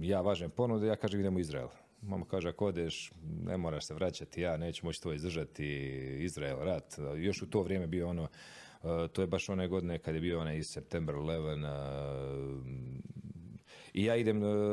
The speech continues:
na sjever, to je tamo Golanska visoravni, to su non stop, e,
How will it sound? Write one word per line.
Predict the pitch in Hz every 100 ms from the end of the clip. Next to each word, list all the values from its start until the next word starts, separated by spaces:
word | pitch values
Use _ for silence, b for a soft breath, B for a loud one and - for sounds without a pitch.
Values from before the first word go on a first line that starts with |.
| 104 104 101 101 98 98 95 92 90 82 73 82 87
na | 92
sjever, | - 117 110 95
to | - 98
je | 90
tamo | 95
Golanska | 85 98 87 - 87
visoravni, | 98 - 87 87
to | 82 90
su | -
non | 92 98 87
stop, | - 95 78
e, | -